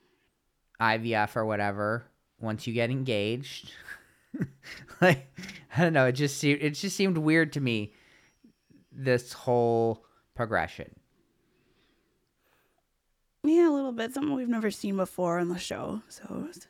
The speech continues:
Speaker 2: kind of interesting.
Speaker 1: Uh, yeah, I mean, I, I've, I definitely feel for her. It's just, if you want to get a baby inside you,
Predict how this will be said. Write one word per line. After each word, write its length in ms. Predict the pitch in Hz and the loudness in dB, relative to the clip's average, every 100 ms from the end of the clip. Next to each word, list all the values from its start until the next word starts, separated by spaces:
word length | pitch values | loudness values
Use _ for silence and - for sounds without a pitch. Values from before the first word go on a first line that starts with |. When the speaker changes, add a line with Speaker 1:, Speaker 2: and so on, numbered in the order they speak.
| _ | _
Speaker 2:
kind 180 | - 302 | -2 0
of 100 | 240 | 0
interesting. 680 | 214 - - - - 185 233 - _ _ - - - - _ _ _ _ _ _ - | -4 -12 -14 -12 -12 -8 -10 -12 _ _ -20 -20 -20 -20 _ _ _ _ _ _ -2
Speaker 1:
Uh, 400 | 147 139 123 110 - | 2 2 2 -2 -2
yeah, 200 | 156 117 | 0 2
I 40 | |
mean, 140 | 123 139 | 2 4
I, 220 | 143 143 131 | 2 2 0
I've, 280 | 117 127 - - | 2 2 -2 -2
I 100 | 113 | 2
definitely 720 | 127 143 139 135 123 113 104 - _ _ _ _ _ _ _ _ _ _ _ _ _ _ _ _ _ _ _ _ _ _ _ _ | 2 0 -2 -2 0 -2 -4 -10 _ _ _ _ _ _ _ _ _ _ _ _ _ _ _ _ _ _ _ _ _ _ _ _
feel 260 | 131 123 117 | -4 -2 -2
for 240 | - 98 | -2 -2
her. 400 | 90 85 76 90 - _ _ _ _ _ _ _ _ _ _ _ _ _ _ _ _ _ _ _ _ _ - | 0 -2 -2 -8 -12 _ _ _ _ _ _ _ _ _ _ _ _ _ _ _ _ _ _ _ _ _ -12
It's 160 | 95 - | -12 -8
just, 420 | 104 92 - - _ _ _ - | -8 -8 -12 -20 _ _ _ -10
if 240 | 104 - | -10 -8
you 120 | 104 101 | -8 -6
want 320 | 110 123 - | -6 -6 -8
to 100 | 113 | -10
get 260 | 107 110 - | -4 -4 -4
a 100 | 104 | -8
baby 440 | 98 104 104 101 | -4 -4 -2 -6
inside 440 | 92 - 95 90 82 | -8 -4 -4 -4 -8
you, 260 | 78 76 | -12 -12